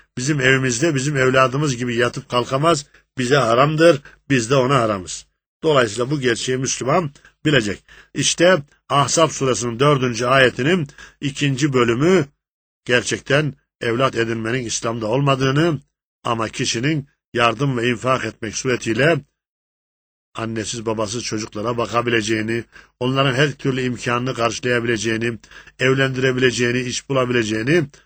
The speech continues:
Rabbimiz bize infak kanalının açık olması hasebiyle bildirmiş ama kendi üzerimize kaydedip de "Bu benim evladımdır,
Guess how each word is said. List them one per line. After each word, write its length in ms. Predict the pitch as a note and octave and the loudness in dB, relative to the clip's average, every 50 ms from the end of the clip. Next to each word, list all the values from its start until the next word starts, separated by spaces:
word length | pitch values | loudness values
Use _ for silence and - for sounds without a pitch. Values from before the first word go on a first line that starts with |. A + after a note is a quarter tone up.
| _ _ _ _ - | _ _ _ _ -2
Rabbimiz 420 | B2+ A#2 A2 A2+ A2+ A2+ A2 G#2+ | -2 -2 -2 -4 -4 -4 -4 -4
bize 220 | A2+ A2+ A#2+ B2 | -4 -4 -4 -4
infak 440 | A2+ B2 B2 A2+ - - C#3 C#3 - | -2 -4 -4 -4 -2 -2 -4 -2 -4
kanalının 380 | - A#2 A2+ A2 A2 A2+ A2+ A2 | -6 -6 -4 -4 -4 -6 -6 -6
açık 280 | A2+ A#2 - - - | -6 -6 -6 -6 -6
olması 380 | A2 A2+ A#2 A#2 A2+ G#2+ - C3+ | -6 -6 -6 -6 -6 -6 -4 -4
hasebiyle 600 | A#2 F2+ A2 G#2 G2 G2+ G2+ A2+ C#3+ E3+ D#3 C#3+ - - - - - _ _ D3 | -4 -4 -6 -6 -6 -6 -4 -2 -2 -2 -2 -4 -8 -16 -20 -20 -20 _ _ 0
bildirmiş 520 | D#3+ D#3+ C#3 A2+ A2+ B2 D#3 D#3 - - | 2 2 2 0 -2 -2 -2 -2 -2 -2
ama 380 | C3+ C3 C3 D3 F3 F3+ C#3+ C#3+ - _ - - _ _ _ - | -2 0 0 2 0 0 0 -4 -10 _ -20 -20 _ _ _ -6
kendi 280 | - B2 B2 C3 C3 | -4 -2 -2 -2 -4
üzerimize 520 | B2+ A#2+ A2+ A#2+ B2 B2+ B2+ B2 A#2+ B2+ A#2 | -4 -4 0 0 0 0 0 0 -2 -2 0
kaydedip 460 | - B2+ B2 B2 B2 B2+ B2+ A#2 - | 0 0 0 2 0 -2 -4 -6 -6
de 100 | A#2+ A2+ | -6 -4
"Bu 140 | C3 B2+ A#2 | -4 -2 -2
benim 200 | A2+ A2 A2 A2 | -4 -4 -4 -4
evladımdır, 760 | A2+ A2+ A2+ A#2 A#2 A2+ A2+ C3 B2+ A#2 A#2+ C#3 D#3+ C#3 | -4 -4 -2 -2 -2 0 0 -2 -2 0 0 0 0 0